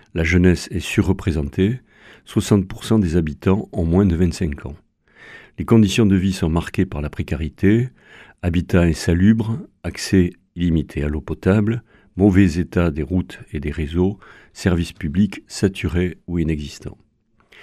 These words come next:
Le système scolaire est profondément désorganisé. Il manque environ trois cents salles de classe,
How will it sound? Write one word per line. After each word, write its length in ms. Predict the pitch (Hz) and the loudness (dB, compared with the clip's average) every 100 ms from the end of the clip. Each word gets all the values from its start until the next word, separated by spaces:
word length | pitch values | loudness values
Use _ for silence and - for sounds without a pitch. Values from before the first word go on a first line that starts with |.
| - - - - - _ | -20 -20 -20 -20 -20 _
Le 80 | 107 | -2
système 440 | - 117 - 131 | 0 -2 2 2
scolaire 400 | 117 123 123 131 | 2 4 4 4
est 80 | 120 | 0
profondément 640 | - 113 - 113 104 110 | -4 -8 0 2 4 4
désorganisé. 720 | 104 92 90 92 87 71 71 64 _ _ - | 4 2 2 2 2 -2 -8 -12 _ _ -4
Il 100 | 92 | 2
manque 260 | 95 95 95 | 4 4 2
environ 480 | 92 90 101 107 98 | 2 2 4 2 0
trois 280 | - - | -4 -2
cents 220 | 113 104 92 | 0 0 0
salles 220 | 98 87 | 0 -2
de 100 | 87 | -2
classe, 560 | - 85 95 - - | -2 -2 -2 -6 -18